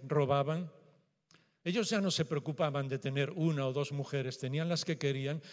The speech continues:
entraban en lo que era la prostitución sagrada también, engañaban al pueblo. Y dices, "Madre mía, ¿cómo podía haber alguien que fuera a esa iglesia?". <laughs> ¿Me entendéis el, el pequeño cambio? Cuando las personas responsables,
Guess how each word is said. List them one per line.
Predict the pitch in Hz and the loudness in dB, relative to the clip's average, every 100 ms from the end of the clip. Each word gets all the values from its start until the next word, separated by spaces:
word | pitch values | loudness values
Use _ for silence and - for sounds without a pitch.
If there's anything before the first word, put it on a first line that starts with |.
| - | -10
entraban | - 143 151 143 160 160 | -2 0 2 2 2 0
en | 147 | 0
lo | 147 | 0
que | 151 | 0
era | 147 156 156 - | 0 0 -4 -6
la | 147 131 | -4 -4
prostitución | 139 - 143 147 143 147 | -6 -6 -6 -6 -2 0
sagrada | 143 151 139 143 143 147 | 2 0 2 2 2 0
también, | 151 139 143 143 165 | -2 -2 0 0 2
engañaban | 160 151 147 156 175 170 | 2 4 2 2 2 0
al | 165 - | -2 0
pueblo. | 170 156 156 143 - - | 2 4 2 -2 -8 -8
Y | |
dices, | 170 139 120 | -6 -4 -2
"Madre | 143 156 123 | 0 2 4
mía, | 131 127 95 95 - - - - - - _ _ _ _ _ _ _ _ - | 4 2 0 -8 -20 -20 -20 -20 -20 -20 _ _ _ _ _ _ _ _ -8
¿cómo | 143 175 | -4 -2
podía | 151 139 123 | -2 0 0
haber | 123 127 | 0 0
alguien | 123 123 | 0 0
que | 120 123 | -2 -4
fuera | 135 123 | -2 -2
a | 117 | -2
esa | - 120 | -4 -4
iglesia?". | 113 110 107 - 98 | -4 -6 -6 -8 -10
<laughs> | - 123 - - - - | -10 -12 -18 -20 -20 -12
¿Me | - 131 | -6 -4
entendéis | 120 127 127 175 190 - | -4 -4 -2 -2 -2 -6
el, | 117 113 147 | -8 -10 -14
el | 151 117 | -14 -12
pequeño | 117 127 131 127 123 | -10 -8 -6 -6 -6
cambio? | 135 131 143 151 - _ _ _ _ _ _ _ | -6 -6 -8 -12 -16 _ _ _ _ _ _ _
Cuando | 175 165 170 | 2 4 4
las | 156 - | 4 2
personas | 170 - 185 202 208 | 0 2 4 4 4
responsables, | 185 - 180 165 175 170 185 180 | 2 2 2 4 2 4 2 2